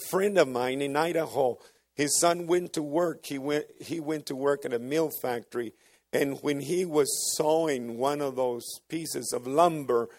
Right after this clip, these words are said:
suddenly the powerful saw gripped the, uh, the, the lumber in such a way that it just slammed back. And when the l-, piece of lumber was thrown,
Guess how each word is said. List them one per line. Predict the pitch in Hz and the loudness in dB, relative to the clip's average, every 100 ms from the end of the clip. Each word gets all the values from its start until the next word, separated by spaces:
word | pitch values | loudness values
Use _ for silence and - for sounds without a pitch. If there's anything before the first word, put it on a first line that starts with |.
| _ _ _ - | _ _ _ -8
suddenly | - - - - - 139 135 131 | 0 2 4 2 0 -4 -2 0
the | 123 123 120 117 - - - | 4 4 4 2 -2 -6 0
powerful | - 165 185 185 160 - 143 131 120 117 - | 2 4 2 2 0 0 0 2 0 -2 -6
saw | - - 175 165 135 104 - _ _ _ _ _ _ _ _ _ _ _ - | -4 0 6 6 6 0 -6 _ _ _ _ _ _ _ _ _ _ _ -8
gripped | 139 180 208 - - | 2 6 6 2 -6
the, | 143 135 131 | -4 2 4
uh, | 120 120 101 - - 98 | 4 2 -4 -12 -20 -18
the, | 123 139 131 - | -8 -6 -6 -8
the | 131 131 | -8 -6
lumber | 147 220 220 143 131 135 | 0 0 0 0 0 0
in | 139 135 | -4 -6
such | 127 - 185 - | -2 -2 0 -2
a | 151 | -2
way | 139 151 156 | 2 2 2
that | 147 139 | 2 2
it | 139 - _ - | -2 -6 _ -6
just | 156 151 - - - | -4 -2 -4 -10 -8
slammed | - - 165 185 170 135 | -6 -2 0 0 0 0
back. | 139 160 170 - _ _ _ _ _ _ _ _ _ - | 2 2 0 -12 _ _ _ _ _ _ _ _ _ -2
And | 156 156 151 | 0 0 0
when | 156 156 147 | -2 0 2
the | 139 | 2
l-, | 135 135 - _ | 0 -6 -12 _
piece | - 208 - | -2 0 0
of | 147 | 0
lumber | 139 165 170 151 | 2 0 2 0
was | 123 123 - _ | 2 -2 -4 _
thrown, | - 180 170 143 127 | 2 6 6 6 2